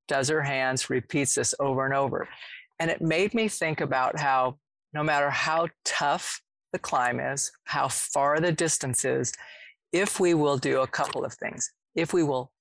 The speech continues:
first look at the goal, make sure it's a destination you want to go to, and then methodically, repeatedly, and with consistency, put one hand over the other,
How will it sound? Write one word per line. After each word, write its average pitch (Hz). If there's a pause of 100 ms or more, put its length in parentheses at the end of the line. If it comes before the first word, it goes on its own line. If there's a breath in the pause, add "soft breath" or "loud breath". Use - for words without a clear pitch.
first 156
look 139
at 170
the 190
goal, 131
make 143
sure 165
it's 160
a 185
destination 170
you 165
want 160
to 156
go 131
to, 123 (500 loud breath)
and 156
then 156 (680)
methodically, 160 (100)
repeatedly, 131
and 139
with 139
consistency, 123 (960)
put 190
one 175
hand 139
over 131
the 123
other, 139